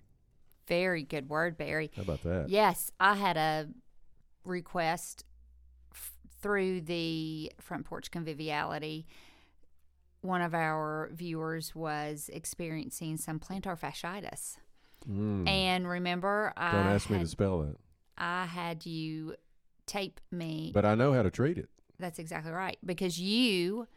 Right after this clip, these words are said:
Speaker 1: videotaped me showing stretches and how to ice it down, and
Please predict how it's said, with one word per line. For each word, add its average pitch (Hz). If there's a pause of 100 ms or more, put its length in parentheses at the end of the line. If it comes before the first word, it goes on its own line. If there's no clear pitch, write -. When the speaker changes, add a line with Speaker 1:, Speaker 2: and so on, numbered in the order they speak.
(440)
Speaker 1:
videotaped 196
me 156
showing 156
stretches 196 (480)
and 160
how 165
to -
ice 156
it -
down, 247
and 165